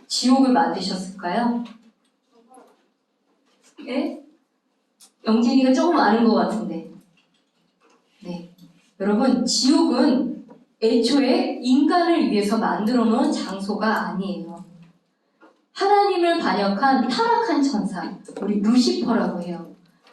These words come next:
루시퍼와 그 루시퍼를 따르는 타락한 천사들, 즉 우리들을 죄, 인간의 죄 가운데 빠져 나오지 못하게 하고 괴롭히는 마귀들을 위해서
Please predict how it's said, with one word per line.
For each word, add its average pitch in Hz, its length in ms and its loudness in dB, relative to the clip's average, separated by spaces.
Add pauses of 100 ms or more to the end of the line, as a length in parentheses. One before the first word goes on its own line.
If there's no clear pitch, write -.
(100)
루시퍼와 220 1040 2
그 254 80 -4
루시퍼를 254 760 2
따르는 247 800 2
타락한 403 560 2
천사들, 320 720 0 (720)
즉 262 560 2
우리들을 254 880 2 (160)
죄, - 180 0
인간의 262 500 6
죄 196 240 2
가운데 214 520 4
빠져 285 680 2
나오지 226 480 4
못하게 190 400 -2
하고 214 600 0 (180)
괴롭히는 220 960 0 (120)
마귀들을 220 880 2
위해서 254 640 0